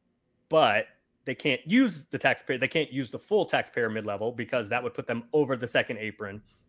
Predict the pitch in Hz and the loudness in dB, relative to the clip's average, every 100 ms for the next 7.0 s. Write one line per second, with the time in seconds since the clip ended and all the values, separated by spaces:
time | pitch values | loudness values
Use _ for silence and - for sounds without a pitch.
0 | _ _ - 117 107 113 104 110 127 107 | _ _ -8 -4 -2 -4 -4 -4 -4 -4
1 | 120 107 - 123 107 - - 120 113 104 | -6 -6 -8 -8 -8 -8 -10 -10 -10 -14
2 | 107 107 107 - _ _ - - _ _ | -14 -14 -18 -20 _ _ -20 -20 _ _
3 | _ _ - - 156 143 139 135 - 135 | _ _ -4 8 10 10 6 2 -2 0
4 | 117 113 110 104 104 _ _ - 117 117 | 2 2 0 -4 -12 _ _ -20 -16 -12
5 | 120 113 104 - 127 127 110 110 120 143 | -10 -10 -12 -12 -12 -12 -12 -12 -12 -12
6 | 131 _ _ _ - - 131 143 185 | -16 _ _ _ -20 -14 -10 -8 -10